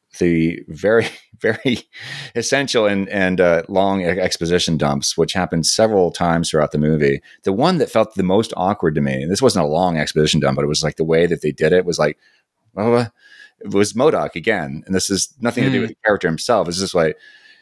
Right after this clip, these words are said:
Speaker 1: when it was revealed that they, they, they revealed that it's, that it's Darren Cross, and, and they say, "You don't remember?" And then, <laughs> and you have all these flashbacks to the first movie. All of a sudden, it was like, uh, I don't know
Speaker 2: That
Speaker 1: why they felt the need to,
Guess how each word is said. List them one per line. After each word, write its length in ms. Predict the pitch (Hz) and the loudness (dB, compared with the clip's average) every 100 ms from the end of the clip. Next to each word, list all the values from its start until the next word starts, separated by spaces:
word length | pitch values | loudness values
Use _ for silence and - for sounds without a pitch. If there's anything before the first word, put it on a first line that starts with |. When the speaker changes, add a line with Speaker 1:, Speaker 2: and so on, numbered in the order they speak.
| _ _ - | _ _ -4
Speaker 1:
when 180 | 95 | -2
it 40 | 95 | -2
was 120 | 90 | -2
revealed 380 | 95 104 101 92 | -2 2 2 2
that 160 | 82 | 0
they, 120 | 90 87 | 0 0
they, 280 | 95 95 - - | 2 0 -2 -6
they 140 | 98 90 | -2 0
revealed 320 | 92 107 90 | 2 0 2
that 100 | 85 | 0
it's, 240 | 85 - | 0 -4
that 160 | - 85 | 0 0
it's 220 | 82 - | 0 -2
Darren 260 | 85 82 80 | -2 -2 0
Cross, 540 | 113 117 78 - - _ _ _ - - | 0 0 0 -4 -8 _ _ _ -20 -6
and, 400 | 104 92 90 90 _ _ _ _ _ - | -4 -2 -4 -8 _ _ _ _ _ -4
and 80 | 92 | -2
they 40 | |
say, 120 | 85 101 | 0 0
"You 100 | 147 | -2
don't 120 | 156 | -2
remember?" 260 | 147 160 143 | -2 0 0
And 100 | 104 | 0
then, 140 | 82 - - | -2 -4 -2
<laughs> 180 | - - | -2 -2
and 100 | 110 | -2
you 80 | 110 | -2
have 140 | 120 | 0
all 60 | 107 | 0
these 180 | 98 - | -2 0
flashbacks 480 | 104 104 95 82 - | 0 2 0 0 0
to 40 | |
the 100 | 82 | -2
first 320 | - 87 82 | 2 2 2
movie. 520 | 98 113 92 82 80 - _ - | 2 2 4 2 0 -6 _ -2
All 80 | 87 | -2
of 60 | |
a 40 | 85 | 0
sudden, 240 | 92 87 | 2 0
it 20 | 87 | 2
was 100 | 90 | 0
like, 160 | 87 143 - 139 _ _ - | -2 -6 -16 -20 _ _ -14
uh, 260 | 139 135 117 - - - - | -10 -8 -10 -20 -20 -20 -8
I 100 | - 180 | -2 0
don't 100 | 214 | 2
know 60 | |
Speaker 2:
That 160 | 208 214 | 2 2
Speaker 1:
why 100 | 151 | 2
they 100 | 147 - | 0 2
felt 160 | 147 | 2
the 60 | 131 | 2
need 300 | 120 123 113 | 2 2 2
to, 380 | - 107 98 | 0 2 0